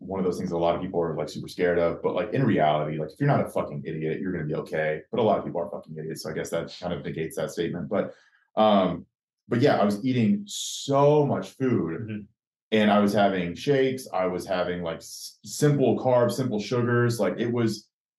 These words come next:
Speaker 1: ridiculous how much I was eating. And, like, every time I would finish eating, I would feel like I was gonna fucking puke. Like, I just could not get
Speaker 2: Damn.
Speaker 1: any more food in. I was staying up late, waking up
Speaker 2: Yeah.
Speaker 1: early to eat. Like,
Speaker 2: Yeah.
Speaker 1: like, I had to increase my feeding time, you know?
Speaker 2: Yeah.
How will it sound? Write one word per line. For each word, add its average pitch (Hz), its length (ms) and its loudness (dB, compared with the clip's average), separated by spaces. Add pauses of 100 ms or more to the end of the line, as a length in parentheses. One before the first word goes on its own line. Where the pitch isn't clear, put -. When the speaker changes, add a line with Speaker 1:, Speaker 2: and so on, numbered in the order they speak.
(160)
Speaker 1:
ridiculous 117 580 0
how 101 120 -2
much 98 160 -2
I - 20 -2
was 82 160 -6
eating. 117 380 0
And, 101 100 -2
like, 95 240 -4 (100)
every 135 300 2
time 113 360 -4
I 98 80 -2
would 90 120 -4
finish 95 220 -6
eating, 107 240 0
I 85 60 -2
would - 100 -8 (120)
feel 143 140 2
like 107 100 2
I - 40 -4
was 87 100 -8
gonna - 120 -8
fucking - 280 -6
puke. - 340 -2
Like, - 160 -6
I 101 80 -2
just - 240 -8
could - 140 -12
not 101 520 2 (280)
get 113 160 0
Speaker 2:
Damn. 110 40 0
Speaker 1:
any 107 120 4
more 98 240 4
food 101 140 0
in. 113 360 0
I 107 60 -2
was 120 140 0
staying 196 280 6
up 143 140 2
late, 95 480 -2 (520)
waking 120 320 2
up 101 160 2
Speaker 2:
Yeah. 113 120 4
Speaker 1:
early 113 440 2
to - 80 -12
eat. 107 420 2
Like, 92 300 2
Speaker 2:
Yeah. - 140 -12 (140)
Speaker 1:
like, 107 140 0
I 131 100 2
had 110 320 0
to - 240 -4
increase 120 480 -2
my 98 160 0
feeding 98 440 0
time, 80 340 -6
you 87 80 -4
know? 95 400 0
Speaker 2:
Yeah. 87 140 -8